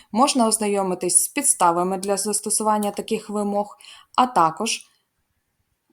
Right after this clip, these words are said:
можна скористатися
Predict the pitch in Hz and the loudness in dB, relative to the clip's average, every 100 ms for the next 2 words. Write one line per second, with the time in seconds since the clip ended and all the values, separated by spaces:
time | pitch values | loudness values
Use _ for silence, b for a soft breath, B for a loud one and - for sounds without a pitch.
0 | _ _ - 190 262 254 226 208 - _ | _ _ -6 0 2 4 2 2 -12 _
1 | _ _ _ - - - 220 220 - - | _ _ _ -2 -2 2 2 2 4 2
2 | - 196 - 233 226 | 2 -2 0 0 -4